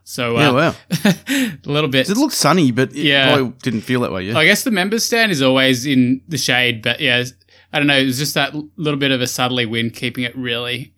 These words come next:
Speaker 1: uh, down. And, uh,
Speaker 2: Yeah, right.
Speaker 1: but yeah, a couple of other observations from, uh, before the game started. Uh, pre-match entertainment out in the middle of the ground was a good success. Often they would
Speaker 2: Yep.
Speaker 1: just sort of put the performers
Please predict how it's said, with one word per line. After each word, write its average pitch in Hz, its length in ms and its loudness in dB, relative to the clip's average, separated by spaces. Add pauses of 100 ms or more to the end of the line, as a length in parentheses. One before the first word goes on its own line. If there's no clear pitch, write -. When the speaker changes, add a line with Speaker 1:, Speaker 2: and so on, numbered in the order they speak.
(120)
Speaker 1:
uh, 131 220 0
down. 117 500 -6 (1200)
And, 135 320 2
uh, - 20 4
Speaker 2:
Yeah, 131 220 4
right. 113 160 -4 (400)
Speaker 1:
but 202 160 -4
yeah, 214 120 4
a 175 60 4
couple 160 240 -2
of 127 80 -2
other 127 200 2
observations 127 720 -2
from, 123 360 -4 (380)
uh, 120 400 -2 (320)
before 131 240 -6
the 120 60 -4
game 131 260 4
started. 131 720 -4
Uh, 127 300 -2
pre-match 151 460 -4
entertainment 147 520 -2
out 143 160 0
in 135 80 2
the 131 40 2
middle 135 200 0
of 131 80 -6
the 135 60 -8
ground 139 500 -2
was 135 280 -4
a 135 440 -2
good 143 180 -6
success. 151 600 -2
Often 185 260 -4
they 165 120 2
would 135 120 4
Speaker 2:
Yep. 120 80 4
Speaker 1:
just 135 120 0
sort 147 140 -2
of 120 80 -6
put 151 160 -6
the 151 60 -8
performers 127 600 -2